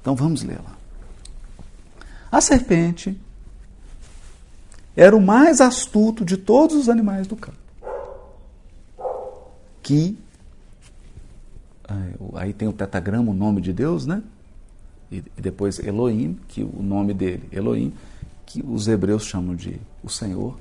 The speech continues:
Deus. Então é interessante aqui aparecer esse, esse nome duplo de Deus, né? Um detalhe. Então a serpente era o mais astuto de todos os animais do, dos campos que o Senhor Deus tinha feito.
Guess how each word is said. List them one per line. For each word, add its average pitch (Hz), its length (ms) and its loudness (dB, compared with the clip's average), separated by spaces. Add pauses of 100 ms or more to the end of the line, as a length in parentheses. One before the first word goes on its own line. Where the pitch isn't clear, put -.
Deus. - 520 -14 (1000)
Então 113 140 -10
é 110 40 -4
interessante 110 540 -2
aqui 101 140 -6
aparecer 117 520 -4
esse, 113 360 -8 (380)
esse - 260 -6
nome 113 360 0
duplo 110 440 -4
de 92 140 -6
Deus, 95 400 -6
né? 131 140 -8 (1200)
Um - 120 -4
detalhe. 127 340 -6
Então 147 120 -2
a 151 40 2
serpente 165 460 0
era 151 80 0
o - 20 -2
mais 143 180 2
astuto 127 460 -4
de - 60 -10
todos 123 260 -4
os 139 60 -4
animais 156 440 0
do, 170 160 -12 (640)
dos 170 220 -4
campos 170 680 -2 (840)
que 302 100 4
o 277 60 2
Senhor 202 320 4
Deus 139 240 2
tinha 165 180 -4
feito. - 400 -14